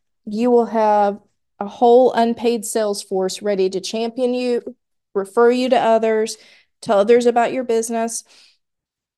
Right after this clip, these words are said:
And that is something that I think is really important. Of course, it starts with trust equity. You know, we all have to be responsible for our own trust equity and ensure that we're living up to the trust we, we want,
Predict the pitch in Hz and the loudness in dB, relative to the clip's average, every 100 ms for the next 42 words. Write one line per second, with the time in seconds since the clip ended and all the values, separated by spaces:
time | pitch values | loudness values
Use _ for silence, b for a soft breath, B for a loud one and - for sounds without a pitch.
0 | _ _ 254 262 320 339 320 294 247 240 | _ _ -4 0 2 2 0 -2 -2 -2
1 | 220 196 190 185 - - 208 208 208 202 | -4 -2 0 -2 -4 -4 -2 -4 -4 -8
2 | 190 202 202 196 196 - 165 208 214 226 | -6 -6 -2 -2 -2 -2 -2 -2 -2 -2
3 | 214 202 - 247 226 226 - 202 - - | -2 -4 -2 0 -2 -2 -6 -6 -6 -6
4 | 208 - 165 185 190 160 143 175 175 175 | -4 -4 -4 -4 -4 -4 -4 -4 -2 0
5 | 190 - 202 196 202 214 208 208 - 208 | -2 -2 0 0 -2 -4 -6 -6 -8 -6
6 | 196 190 - 185 196 - 190 190 202 190 | -4 -4 -4 -6 -6 -2 -2 0 -2 0
7 | - 196 196 196 190 165 190 185 180 185 | -2 -6 -4 -6 -4 -6 -4 -2 -2 -2
8 | 185 196 - 185 185 185 175 - B B | -6 -6 -4 -4 -2 -4 -6 -8 B B
9 | B 214 220 214 202 196 196 - - 190 | B 2 4 4 2 0 -2 -4 -6 -4
10 | 185 180 - 190 202 - 185 180 143 - | -4 -6 -4 -4 -4 -6 -4 -4 -6 -10
11 | 185 208 185 196 220 185 190 - | -6 -4 -4 -2 0 0 -2 -8